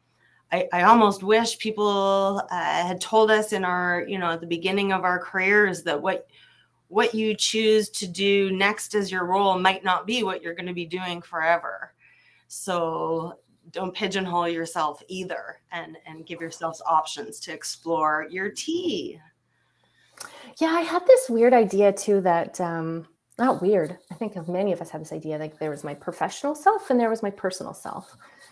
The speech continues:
Speaker 2: And it was amazing when I hit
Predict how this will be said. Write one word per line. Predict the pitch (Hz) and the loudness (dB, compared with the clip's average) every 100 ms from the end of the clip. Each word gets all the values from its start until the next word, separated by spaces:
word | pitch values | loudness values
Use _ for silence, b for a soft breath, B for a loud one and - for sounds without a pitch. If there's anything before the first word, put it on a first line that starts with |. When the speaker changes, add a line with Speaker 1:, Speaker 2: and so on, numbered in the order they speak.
| B B | B B
Speaker 2:
And | - 208 196 196 190 - _ _ _ _ _ - | 0 4 4 2 0 -12 _ _ _ _ _ -2
it | 214 | 2
was | 208 208 | 2 2
amazing | 208 214 214 190 180 | 2 4 2 2 0
when | 175 170 | -2 -2
I | 165 | -4
hit | 175 - - - | -4 -4 -6 -20